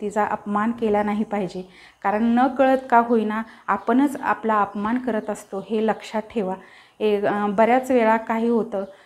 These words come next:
की कमी शिकलेली म्हणून, अ, तिचा अपमान केला जातो, तिला मान दिला जात नाही, पण असं करू नका. जरी कमी शिकलेली असली तरी ती गृहिणी असते,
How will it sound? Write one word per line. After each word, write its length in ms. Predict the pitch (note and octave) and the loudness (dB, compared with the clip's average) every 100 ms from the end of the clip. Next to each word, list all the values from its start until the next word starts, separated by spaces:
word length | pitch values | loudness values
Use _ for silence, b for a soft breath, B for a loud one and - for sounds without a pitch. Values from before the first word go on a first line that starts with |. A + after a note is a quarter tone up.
| B - | B -2
की 260 | A3+ A3+ | 0 0
कमी 400 | A3 A3+ A3+ C4+ | 0 2 4 4
शिकलेली 640 | C4+ B3+ A#3+ A3+ A3+ B3 A3+ - | 2 -2 0 2 2 -2 -6 -6
म्हणून, 380 | A3+ A3 A#3 B3 | -2 0 0 2
अ, 400 | A#3 A3 G#3+ A3 - | 2 2 2 -2 -6
तिचा 200 | A3 A#3+ | -4 0
अपमान 500 | A3+ A3 A3+ G#3+ A#3 | 4 2 2 0 2
केला 300 | B3 A#3+ G#3+ | 2 2 2
जातो, 380 | G#3 G#3 F#3 F#3 | 2 -2 -6 -8
तिला 160 | G3 G3+ | -6 -4
मान 340 | G#3 G3+ G#3 | -2 0 0
दिला 260 | G#3+ G#3+ A3 | 0 4 4
जात 200 | A3 G3 - | 2 -2 -2
नाही, 260 | F#3 G3 G3+ B B B | -8 -8 -10 B B B
पण 120 | A3+ A3+ | -6 -2
असं 220 | A3 G#3 A#3+ | -2 0 0
करू 300 | B3+ A3+ A#3+ | 2 2 0
नका. 300 | A3 - G3 B B G3 | -2 -6 -12 B B -4
जरी 160 | A3 B3 | -2 -2
कमी 400 | B3+ A#3 B3 D4+ | 0 4 6 4
शिकलेली 480 | - C4+ A#3+ A#3 A3+ | 2 -2 0 2 2
असली 340 | A3+ G#3 G#3+ G#3+ | 0 -4 -6 -4
तरी 160 | G#3+ A3+ | -6 -4
ती 160 | A#3+ | -6
गृहिणी 440 | G3+ G#3 G3+ A#3 C4 | -4 -2 2 4 4
असते, 520 | G#3+ - F#3+ F#3+ | 0 -6 -8 -8